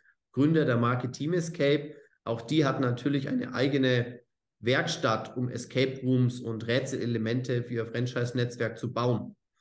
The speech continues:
Und, ähm, auch diese Marke ist ein logischer unternehmerischer Schritt, ein Stück weit dann auch bekannt zu machen, zu vermarkten, um eben auch mal Auftragsgeschäft zu erzeugen. Daraus ist die Rätselschmiede entstanden.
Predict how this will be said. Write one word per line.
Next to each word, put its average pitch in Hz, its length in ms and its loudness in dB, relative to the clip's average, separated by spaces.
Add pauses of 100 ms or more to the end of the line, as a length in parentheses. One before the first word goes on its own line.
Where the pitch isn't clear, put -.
(400)
Und, 117 320 0
ähm, 113 360 0
auch - 60 -8
diese 156 280 0
Marke 143 400 4
ist 131 260 0
ein 123 180 -2
logischer 131 960 0
unternehmerischer 127 600 0
Schritt, 160 360 0
ein - 120 -14 (160)
Stück 151 300 -4
weit 135 180 4
dann 127 180 0
auch 127 320 -2 (240)
bekannt 131 400 -2
zu - 140 -2
machen, 156 340 2
zu 139 140 -4
vermarkten, 127 680 2
um 135 200 -4
eben 135 260 -4
auch 131 240 -4
mal 120 160 -2
Auftragsgeschäft 143 920 -4
zu 120 120 -8
erzeugen. 110 640 -2 (340)
Daraus 139 420 0
ist 135 140 -10
die 135 60 2
Rätselschmiede 123 640 -2
entstanden. - 540 -10